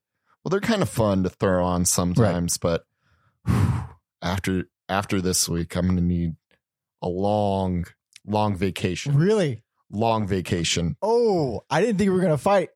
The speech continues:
Speaker 2: but I love Van Halen.
Speaker 1: Holy shit.
Speaker 2: I
Speaker 1: I wasn't expecting that.
Speaker 2: I love Van Halen. I think they're one of the greatest rock bands, maybe of
Speaker 1: Holy
Speaker 2: all time.
Speaker 1: shit.
Speaker 2: I fucking love <laughs> Van Halen. I, I mean, I guess the kind of a giveaway was,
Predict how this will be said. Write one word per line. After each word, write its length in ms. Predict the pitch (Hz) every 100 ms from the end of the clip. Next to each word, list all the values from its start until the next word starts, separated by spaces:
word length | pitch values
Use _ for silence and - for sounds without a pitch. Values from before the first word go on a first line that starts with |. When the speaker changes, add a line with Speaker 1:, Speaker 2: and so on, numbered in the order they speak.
| -
Speaker 2:
but 260 | 151 147 - _ _ _ _ _ _ _
I 60 | 233
love 340 | 196 160 131
Van 160 | 117 101
Halen. 340 | 104 98 - -
Speaker 1:
Holy 360 | - 156 123
shit. 240 | - - 160
Speaker 2:
I 360 | 180 226 240 117
Speaker 1:
I 60 |
wasn't 240 | 139 139 135
expecting 480 | - 143 135 113
that. 180 | 98 90
Speaker 2:
I 440 | 156 175 240 254 - _ _ -
love 560 | 151 151 160 147 104 - 131
Van 160 | 123
Halen. 240 | 113 104 -
I 120 | 160
think 220 | 220 202
they're 100 | 170
one 160 | 156 156
of 60 |
the 60 | 139
greatest 400 | 117 131 139 -
rock 200 | 117 -
bands, 420 | 117 104 104 - _ _
maybe 240 | 170 170 175
of 60 | 143
Speaker 1:
Holy 100 | 131
Speaker 2:
all 40 |
time. 100 | 135
Speaker 1:
shit. 240 | 120 101 - -
Speaker 2:
I 380 | 160 202 254 - _ -
fucking 380 | 143 180 214 196
love 340 | 156 143 135 932
<laughs> 140 | - -
Van 80 | 349
Halen. 20 | -
I, 240 | 180 - - - 254
I 80 | 226
mean, 220 | 240 190 - -
I 80 | 202
guess 200 | 262 202
the 100 | 180
kind 160 | 202 202
of 80 |
a 40 | 156
giveaway 260 | 156 170
was, 200 | 156 143